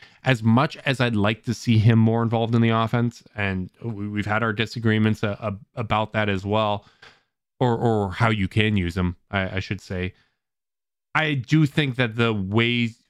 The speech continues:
like, th-, there's only so many possessions. Th-, there, there's so much talent at, at the top end of this roster. There's only so much possessions, and being that guy that, that is a chaos generator, that generates these extra opportunities, that's, you know, the small forward Tristan Thompson,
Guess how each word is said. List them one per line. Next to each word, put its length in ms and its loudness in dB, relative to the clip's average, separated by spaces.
like, 200 0
th-, 160 0
there's 180 0
only 320 2
so 240 -2
many 160 2
possessions. 520 -4
Th-, 160 -4
there, 320 0
there's 260 -4
so 120 -2
much 360 -4
talent 440 -2
at, 140 0
at 120 -4
the 80 2
top 300 0
end 140 0
of 80 0
this 180 -2
roster. 300 -2
There's 160 -4
only 160 2
so 160 0
much 220 0
possessions, 460 0
and 220 -4
being 300 0
that 240 0
guy 240 0
that, 280 -2
that 140 2
is 160 0
a 60 -2
chaos 420 0
generator, 380 -2
that 260 -6
generates 380 -2
these 200 -4
extra 320 0
opportunities, 460 0
that's, 200 -2
you 160 2
know, 160 0
the 120 2
small 340 0
forward 320 -2
Tristan 320 0
Thompson, 480 -2